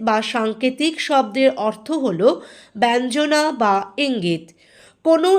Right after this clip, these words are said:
একটি বস্তুর সাহায্যে বস্তুর অতীত কোনো গূঢ়, অব্যক্ত, অনির্দেশ্য, অতীন্দ্রিয় বা আধ্যাত্মিক কোনো কিছুর আভাস। এই ব্যঞ্জিত অর্থের প্রতীক রূপে বা সংকেত রূপে নাটকে কোনো একটি বস্তুকে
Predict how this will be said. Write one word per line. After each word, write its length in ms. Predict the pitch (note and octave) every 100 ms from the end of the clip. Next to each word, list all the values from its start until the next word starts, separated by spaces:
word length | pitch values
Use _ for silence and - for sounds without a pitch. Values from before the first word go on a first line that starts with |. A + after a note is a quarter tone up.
| F#4+
একটি 420 | E4 D#4+ - D#4
বস্তুর 540 | A#3 A3+ A#3 - C4 C4
সাহায্যে 800 | C4 G#3 A3+ C4 F#3+ - F#3 F#3
বস্তুর 540 | A#3 B3+ - C4+ B3 -
অতীত 460 | C4+ C#4 E4 F#4+ -
কোনো 360 | D4+ C#4+ D4 C4+
গূঢ়, 800 | G#3 C4 C#4+ C4 C#4 D4 D4+ - _ _ -
অব্যক্ত, 800 | A#3 A3+ F#3+ C4+ C4 - C#4 C#4 C#4+ - _
অনির্দেশ্য, 1000 | A#3+ B3 D4 C4+ G#3 F#3 - - C#4 F#4+ - _ -
অতীন্দ্রিয় 800 | B3 C4 D#4+ D#4+ D4+ D#4 D#4+ E4
বা 200 | A#3 G#3
আধ্যাত্মিক 1000 | F#3 A3 G#3 G3 C#4+ E4+ - E4 E4 -
কোনো 320 | B3 G3+ A3
কিছুর 440 | G#3+ A#3+ - D#4 G4
আভাস। 640 | G#3+ F#3 F#3+ E3 - - _ _ - B3+
এই 200 | B3 A#3
ব্যঞ্জিত 560 | B3+ C4 C4 D#4 D#4
অর্থের 680 | F4+ - A#3 A3+ - C4 B3+
প্রতীক 500 | A#3+ G#3 A3 A3+ A3
রূপে 420 | G#3 G#3 B3+ D4
বা 240 | A#3+ G3+ G3+
সংকেত 640 | A3 G3+ G#3 D4 D#4+ -
রূপে 260 | D4 D4 C4+
নাটকে 540 | A#3 A3+ A#3 A#3 F#3+
কোনো 420 | F3+ C4 C#4 E4+
একটি 460 | E4+ D#4 D#4 - C#4+
বস্তুকে 880 | G#3+ G#3 - D4+ D4+ A#3+ E3+ F#3